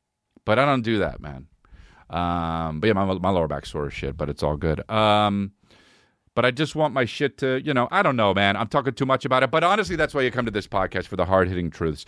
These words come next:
Speaking of which, the Grow or Die merch is out. I keep forgetting to plug this on the podcast,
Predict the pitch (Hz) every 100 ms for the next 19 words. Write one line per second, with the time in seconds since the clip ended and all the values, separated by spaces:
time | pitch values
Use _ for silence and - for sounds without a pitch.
0 | - - - 285 269 226 196 185 - 123
1 | 143 240 247 196 180 139 190 196 190 139
2 | 170 170 - - 123 - 156 120 - 147
3 | - - 247 - 180 180 165 135 - 160
4 | 160 151 139 113 120 139 147 180 202 -